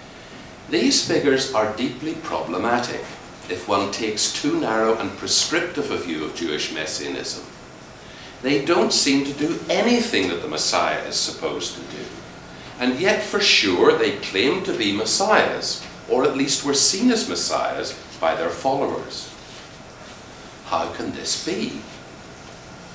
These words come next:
Many of these people were charismatic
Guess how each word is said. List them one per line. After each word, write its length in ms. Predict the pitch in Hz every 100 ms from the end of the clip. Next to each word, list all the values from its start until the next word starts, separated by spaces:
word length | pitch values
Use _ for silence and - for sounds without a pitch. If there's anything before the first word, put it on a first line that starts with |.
| - - - - - - - - - -
Many 300 | 143 185 240
of 180 | 233 -
these 420 | 113 107 - - - - -
people 340 | - - 90 87
were 140 | 85
charismatic 720 | - 95 87 85 82 73 -